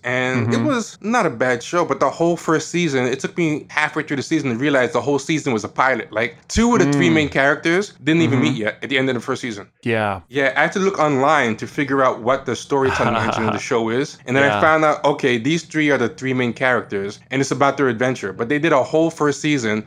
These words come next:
Speaker 1: where two of the three characters still hasn't, still haven't, uh, met. Like,
Speaker 2: Hmm.
Speaker 1: I spent the whole season trying to figure out what is the show going to be on a regular
Speaker 2: Okay.
Speaker 1: basis. Th-, this is just me saying I appreciate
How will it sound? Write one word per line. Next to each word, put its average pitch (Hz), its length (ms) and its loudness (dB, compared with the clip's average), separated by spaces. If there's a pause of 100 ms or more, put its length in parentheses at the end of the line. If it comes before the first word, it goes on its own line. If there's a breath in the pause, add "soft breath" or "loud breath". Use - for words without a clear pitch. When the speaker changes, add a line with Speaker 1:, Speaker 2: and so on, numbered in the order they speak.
(140 loud breath)
Speaker 1:
where 127 440 0
two 226 200 2
of 202 80 6
the 156 40 2
three 156 200 -2
characters 117 640 0
still - 340 0
hasn't, 113 400 0 (180)
still 147 260 -2
haven't, 113 420 -2
uh, 101 500 -2 (140)
met. 113 420 -2
Like, 139 200 2
Speaker 2:
Hmm. 101 100 -2
Speaker 1:
I 143 40 2
spent 208 220 0
the 185 80 4
whole 175 120 4
season 180 200 0
trying 156 160 4
to 143 60 -6
figure 156 160 2
out 127 180 2
what 147 220 0
is 147 160 2
the 135 60 -2
show 131 220 0
going 120 280 2
to 110 40 0
be 110 420 -2 (180)
on 113 80 0
a 127 60 2
regular 120 240 2
Speaker 2:
Okay. 123 80 0
Speaker 1:
basis. 117 540 -4
Th-, 160 120 -2
this 196 200 0
is 233 100 -4
just 190 100 -6
me 175 140 0
saying 151 240 0
I 131 60 4
appreciate 117 640 -4